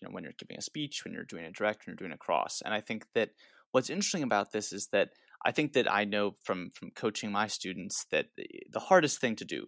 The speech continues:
is to get people to, to put their notes aside and start competing without them. And what people often don't realize is that when they do, they actually know a lot more than they, than they think, and they're, they're really fine.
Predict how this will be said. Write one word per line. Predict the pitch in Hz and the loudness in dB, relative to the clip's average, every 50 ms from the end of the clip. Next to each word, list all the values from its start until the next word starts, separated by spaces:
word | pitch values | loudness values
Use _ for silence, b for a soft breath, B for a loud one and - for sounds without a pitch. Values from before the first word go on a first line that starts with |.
| - | -10
is | - - | -10 -6
to | - 113 | -6 -2
get | - 98 - - | -2 -2 -2 -2
people | 95 120 _ - 87 - | -8 -8 _ -6 -4 -4
to, | - - 85 80 76 - _ | -4 -4 -6 -6 -6 -10 _
to | - - - - | -16 -16 -14 -8
put | - - 127 - | -6 -6 0 2
their | 151 139 | 2 4
notes | 127 113 113 113 - | 4 2 2 2 0
aside | 113 - - 95 95 92 92 92 95 98 98 - _ _ _ _ - | -2 0 4 4 6 6 6 4 2 0 -4 -12 _ _ _ _ -8
and | 110 107 | -6 -4
start | 101 - - 107 98 90 - _ _ _ _ _ _ _ _ _ - | -4 2 4 4 4 4 0 _ _ _ _ _ _ _ _ _ -18
competing | - - - 123 113 110 107 | -18 -8 -4 -2 -2 -2 -2
without | - - - - - - _ | -2 -2 -2 -2 -2 -4 _
them. | - - - - - B B B B B B B _ | -12 -12 -12 -14 -18 B B B B B B B _
And | 127 127 127 131 | 4 4 6 6
what | 131 135 - - | 6 4 4 2
people | - - - - 165 143 131 127 | -8 -14 -4 0 2 4 6 6
often | 123 123 - 120 | 6 6 4 2
don't | 117 127 180 | 0 0 4
realize | 233 254 240 208 170 151 - | 4 6 6 6 6 4 4
is | 135 123 | 0 2
that | - 139 127 - - | 2 2 0 0 0
when | - 147 147 | 0 2 4
they | 139 139 | 4 2
do, | 131 123 143 135 | 4 4 2 4
they | 113 123 117 | 6 8 8
actually | 113 113 110 - - 123 110 | 8 8 6 4 0 0 2
know | 104 101 | 4 4
a | 101 | 6
lot | 98 104 92 - | 8 8 6 6
more | - - 71 | 2 -4 -6
than | - | -4
they, | 67 62 - - - - | -6 -8 -8 -8 -8 -2
than | - 73 65 52 | -2 -2 -2 -2
they | 52 50 | -6 -4
think, | - - 180 170 151 - | 0 2 2 2 4 4
and | 127 113 | 4 6
they're, | 104 98 98 | 6 6 4
they're | - - 80 78 | 4 4 0 0
really | - 87 76 58 | 0 0 -4 -4
fine. | - - - 57 - - - - | -4 -4 -2 -2 -2 -4 -6 -12